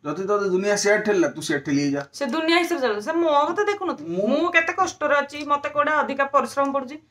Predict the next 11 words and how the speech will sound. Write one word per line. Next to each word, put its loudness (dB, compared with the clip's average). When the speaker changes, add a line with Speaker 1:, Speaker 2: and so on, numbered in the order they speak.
Speaker 2:
Actually 2
ଆମ -2
ଭିତରେ -6
କିଛି -6
communication 0
ହିଁ -4
ନଥିଲା। -14
ଆମେ -8
ଝଗଡ଼ା -12
ହେଇଯିବା -8
କି -10